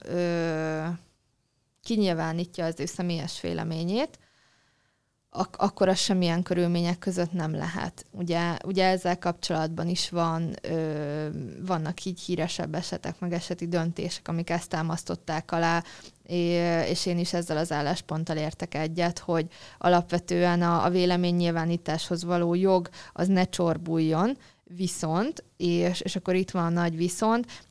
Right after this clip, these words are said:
ezt nem lehet úgy megtenni, és ez a korlátja a munkavállaló véleménynyilvánításhoz való jogának, hogy az a munkáltató jogos gazdasági érdekét, ö, sértse. Tehát amikor én szándékosan, ö, ócsárolom a, a munkáltatót,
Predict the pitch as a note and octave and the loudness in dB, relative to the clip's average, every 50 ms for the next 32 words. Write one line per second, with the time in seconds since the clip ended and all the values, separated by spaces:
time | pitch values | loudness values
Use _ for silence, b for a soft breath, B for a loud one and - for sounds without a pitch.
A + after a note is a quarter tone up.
0 | _ - - G3 - - G3+ G3 G#3+ A3+ B3+ B3+ A#3+ A3 G#3 F3+ F3 - F3 F3 | _ -4 -4 -4 0 4 4 6 6 6 6 6 4 6 4 2 0 0 -2 -2
1 | E3+ E3+ E3+ E3+ D#3+ - - - F3 D#3 D#3 D#3 D#3 D#3 D#3 D#3 E3+ F#3 - - | 0 0 0 -2 -2 -4 -6 -6 -4 -2 -2 -2 -2 -2 -2 -4 -6 -8 -8 -8
2 | F3 - - - G3+ G3 F#3 F#3 F#3 - - F3 E3 E3+ E3 E3 E3 - - E3+ | -6 -2 2 4 4 4 4 0 -2 -2 -2 0 2 2 2 0 -2 -2 -4 -2
3 | E3 E3 E3 E3+ E3+ E3+ - D#3+ D#3+ D#3+ D#3+ D#3+ D#3 D3 D#3+ D#3+ E3+ E3+ E3+ E3+ | 0 0 2 0 0 0 -2 -2 0 0 0 0 0 -2 -2 -2 0 0 2 2
4 | E3+ E3+ E3 E3 E3 E3 D#3+ D#3+ D#3+ D#3+ D#3+ E3 - - - - F3 - - F3 | 2 2 2 0 0 0 -2 -2 -2 -2 -4 -4 -6 -6 -6 -6 -6 -6 -6 -8
5 | F3 F3+ E3+ E3+ E3 D#3+ D#3 D#3+ F3 F#3 F#3+ A3 A3 A3+ A#3 B3 C4 B3+ B B | -6 -4 -2 -2 0 0 0 0 0 0 0 2 2 2 4 2 2 0 B B
6 | B B B B - G3+ G3 F#3+ G3 F#3+ G3+ G3+ G#3+ G#3+ G3+ F#3+ - F#3+ F3 F3 | B B B B -2 0 2 2 4 4 6 6 6 6 4 4 4 2 2 2
7 | F3 F3+ F3 - F#3+ F#3 F#3 F#3 F3+ F3 F3+ F3 - - F3 F3 F3 - F3+ - | 2 -2 -2 0 2 2 4 2 2 2 0 -2 0 0 -2 0 0 0 -2 0
8 | - F3 E3+ E3+ E3+ E3+ E3+ E3+ F3 E3+ E3 E3+ E3+ - - E3 E3 E3+ E3 - | 0 0 0 0 0 0 2 2 0 0 0 -4 -4 -2 -2 0 0 0 -2 -2
9 | - F#3 F3 E3+ D#3+ D#3 C#3 E3+ - - - E3 D#3 - - - - - - - | -2 0 0 0 2 0 0 -2 -2 -2 -2 -2 -2 -2 -6 -8 -6 -6 -6 -6
10 | - B B B B B B - E3+ E3 F3 E3+ F3+ F3+ F3 - F3+ F3+ F3+ F#3 | -6 B B B B B B -2 0 0 2 0 0 0 2 2 2 2 2 0
11 | F3+ - F3+ E3+ F3+ F#3+ F#3+ G3 F#3+ - G3 F#3+ - - - F3+ F3 E3+ E3+ F3+ | 0 0 0 2 2 4 2 2 2 2 0 -2 0 0 -2 0 2 2 2 4
12 | F3+ F3 F3 E3+ E3+ D3 E3 F#3+ F#3 F#3 - G3 F3 F3 F3 F3 E3+ E3 E3 E3 | 4 4 4 2 2 2 2 0 0 0 0 2 2 4 4 2 2 2 0 0
13 | E3 D#3+ E3 E3 E3 E3+ - - F3+ F#3 F#3 F#3 F#3+ F#3+ F#3 - - F#3 F3 E3+ | 0 0 0 0 -2 -4 -2 -2 0 2 2 2 2 2 0 2 2 2 4 2
14 | E3+ - E3+ E3 D#3 - - D3+ D3 - D#3 - - | 2 0 -2 -4 -4 -4 -4 -2 -2 -2 -2 -6 -8